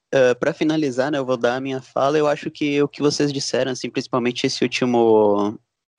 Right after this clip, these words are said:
comentário da Izzy, é muito pertinente, porque é importante que a gente analise, sim, algum, algumas obras do passado e que estão no passado,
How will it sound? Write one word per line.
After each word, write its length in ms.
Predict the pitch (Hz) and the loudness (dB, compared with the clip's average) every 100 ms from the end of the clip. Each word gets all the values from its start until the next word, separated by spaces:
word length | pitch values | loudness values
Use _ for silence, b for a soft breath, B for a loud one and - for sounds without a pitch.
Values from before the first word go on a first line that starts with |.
| - | -6
comentário 480 | 123 117 117 117 123 | -4 -2 -2 -4 0
da 120 | 110 | 0
Izzy, 220 | 110 123 | 0 -2
é 60 | 117 | -2
muito 260 | 110 - | -2 -4
pertinente, 720 | 143 139 135 107 104 151 - _ | -4 -2 2 2 2 0 -8 _
porque 880 | - 131 - 123 123 123 120 113 110 - | -2 -2 -2 -2 2 4 4 2 0 -8
é 120 | - | -6
importante 920 | 139 151 151 - 139 165 170 - 120 117 _ | -4 0 -2 0 0 0 0 -2 -4 -6 _
que 100 | - | -2
a 60 | 127 | -2
gente 1200 | 123 139 - 139 131 131 127 120 113 110 104 110 - _ | 0 -4 -4 -2 0 0 0 0 0 0 -2 -4 -8 _
analise, 680 | 131 139 147 127 131 170 156 | -6 -2 -4 -2 -2 0 -2
sim, 600 | - - 127 131 120 110 _ _ _ | -6 -10 -6 -4 -4 -6 _ _ _
algum, 680 | 123 117 117 120 120 113 104 - | 0 0 0 -4 -2 -2 -4 -4
algumas 500 | 113 107 113 107 98 | -6 -2 -2 -2 -2
obras 320 | 107 113 110 | -4 -4 -10
do 100 | 117 | -12
passado 680 | - 107 - - 101 113 | -6 -6 -6 -4 -4 -2
e 40 | 113 | -6
que 280 | - - 110 | -10 -4 -4
estão 320 | - 120 127 | -2 -4 -2
no 120 | 123 | -4
passado, 800 | - 104 - 107 101 117 107 | -6 -6 -4 -2 -2 -4 -8